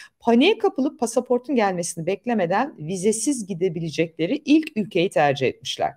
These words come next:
Savcılık soruşturmasıyla daha fazla detay öğrenebileceğiz. Daha başlamadı o soruşturma ama mağdurlardan duyduğuma göre, mağdurlarla da konuşmuş Mehmet işte bu manikürcü kızla,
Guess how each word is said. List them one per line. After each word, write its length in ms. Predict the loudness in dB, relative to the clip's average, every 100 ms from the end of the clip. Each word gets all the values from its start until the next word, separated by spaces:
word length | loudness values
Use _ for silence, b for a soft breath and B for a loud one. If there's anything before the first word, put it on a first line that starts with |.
| B B B B B -10
Savcılık 540 | 6 6 6 4 2
soruşturmasıyla 840 | 4 2 2 -2 -2 0 2 2 2
daha 180 | 0
fazla 360 | 4 2 2 0
detay 420 | 0 2 2 2
öğrenebileceğiz. 800 | 0 0 -4 -8 -6 -4 -4 -2
Daha 160 | 0 0
başlamadı 420 | -2 -2 -4 -4
o 40 |
soruşturma 540 | -4 -6 -8 -8 -6 2
ama 320 | 4 6 4
mağdurlardan 800 | 6 6 4 2 2 4 2 2
duyduğuma 420 | 0 0 2 2
göre, 440 | 4 4 4 0 -4
mağdurlarla 600 | -4 -4 -2 0 0 0
da 80 | -4
konuşmuş 460 | -8 -12 -14 -12 -6
Mehmet 260 | -4 -6
işte 240 | -6 -6 -4
bu 60 |
manikürcü 600 | -4 -4 -6 -8 -8 -10
kızla, 580 | -14 -16 -2 0 0